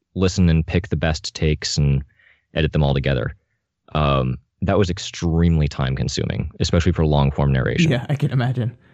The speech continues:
Speaker 1: So punch and roll is basically you make a mistake, you stop, you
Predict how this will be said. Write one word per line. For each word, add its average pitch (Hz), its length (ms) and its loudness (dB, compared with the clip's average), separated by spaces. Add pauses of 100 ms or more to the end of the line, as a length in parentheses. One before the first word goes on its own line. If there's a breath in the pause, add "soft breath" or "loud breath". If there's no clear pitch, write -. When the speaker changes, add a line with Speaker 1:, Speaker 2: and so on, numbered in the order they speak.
(760 soft breath)
Speaker 1:
So 90 540 4
punch 135 220 0
and 117 80 4
roll 98 140 4
is 82 80 0
basically 92 440 0
you 80 100 0
make 101 160 2
a 95 40 0
mistake, 90 540 0 (480)
you 80 160 -4
stop, 87 460 -2 (640)
you 82 580 -2